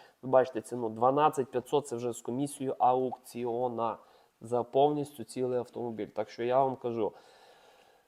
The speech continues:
зараз саме той шанс, щоб купляти автомобілі, електрички з С Ш А. Тому на реальних прикладах ви самі побачили, що електрика зараз дуже вигідно, суттєво впали ціни,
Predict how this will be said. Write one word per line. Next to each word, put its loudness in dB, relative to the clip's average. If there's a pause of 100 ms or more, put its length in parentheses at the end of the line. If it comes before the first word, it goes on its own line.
(140)
зараз 12
саме 10
той 4
шанс, 2
щоб -2
купляти 2
автомобілі, -2
електрички -2
з -2
С -10
Ш -2
А. 2 (800)
Тому 2
на 8
реальних 8
прикладах 4
ви 4
самі 0
побачили, 8
що 2
електрика 4
зараз 2 (160)
дуже 4
вигідно, 4 (100)
суттєво 8
впали 8
ціни, 4